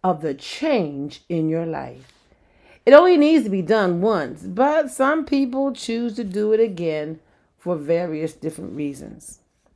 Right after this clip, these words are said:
When one is baptized, there are traditional words that are spoken. Now, each church does it their own way, but many churches say this, "Upon the profession of your faith,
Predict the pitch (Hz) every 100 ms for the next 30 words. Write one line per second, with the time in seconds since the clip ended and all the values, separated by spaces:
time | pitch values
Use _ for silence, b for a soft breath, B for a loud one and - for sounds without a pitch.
0 | _ b b b b 208 214 233 285 320
1 | 247 240 233 233 - 165 147 170 165 -
2 | _ b b b b _ _ _ _ _
3 | _ _ _ 156 202 190 160 190 175 240
4 | 240 226 214 185 190 180 147 175 151 151
5 | - - 208 190 - 123 110 - _ _
6 | _ _ _ 165 170 147 220 233 - 233
7 | 226 - 185 175 208 190 208 - 180 170
8 | 147 147 160 170 180 233 311 311 - 202
9 | 175 160 160 - 160 156 143 156 - -
10 | - b b b b b b b b b
11 | 185 - 262 226 185 185 156 - 302 330
12 | - 285 254 233 233 233 - 156 139 131
13 | - _